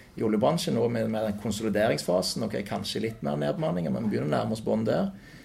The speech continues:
Så vil det nok etter hvert flate ut, begynne å stige litt, og så få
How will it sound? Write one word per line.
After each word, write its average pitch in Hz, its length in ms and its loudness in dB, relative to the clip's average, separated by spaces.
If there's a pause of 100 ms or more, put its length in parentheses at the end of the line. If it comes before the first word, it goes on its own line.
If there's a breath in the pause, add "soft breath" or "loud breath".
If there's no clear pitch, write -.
(240 loud breath)
Så - 160 -6
vil 131 100 2
det 127 140 6
nok 120 120 2
etter 123 160 0
hvert - 240 0
flate 113 320 2
ut, - 180 2
begynne 120 220 -2
å - 0 -
stige 113 320 0
litt, 202 320 -2
og 117 80 -4
så - 160 -6
få 110 220 -2